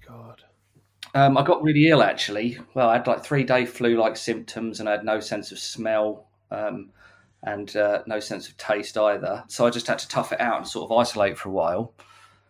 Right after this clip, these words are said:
Speaker 2: But we couldn't get tested at the time. So after the isolation period, obviously got up and just went back to work. And then everybody else for, at work got them similar symptoms.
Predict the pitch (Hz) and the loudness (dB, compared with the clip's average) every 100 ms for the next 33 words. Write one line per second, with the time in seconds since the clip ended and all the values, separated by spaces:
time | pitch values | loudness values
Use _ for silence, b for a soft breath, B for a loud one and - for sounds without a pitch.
0 | _ 120 139 147 160 143 117 - 151 - | _ 0 2 4 2 2 -2 -4 -4 -2
1 | 156 151 139 160 160 214 190 - _ _ | -2 -2 -2 0 0 0 -4 -16 _ _
2 | _ _ _ _ _ _ - 143 151 147 | _ _ _ _ _ _ 0 6 6 4
3 | 135 131 127 123 127 123 120 110 113 117 | 2 4 4 4 2 2 -2 0 0 -2
4 | 113 - - 95 117 113 113 95 101 113 | -4 0 0 0 -6 -6 -4 -2 -2 0
5 | 117 107 107 117 135 147 123 117 131 139 | 0 0 0 2 4 4 4 4 6 6
6 | 143 - 113 110 98 - 110 120 117 107 | 2 -6 -2 0 0 -2 -4 -2 -4 -6
7 | - _ - 117 113 107 117 117 - 95 | -10 _ -8 -4 -4 -4 -2 -4 -4 -10
8 | 110 - | -10 -14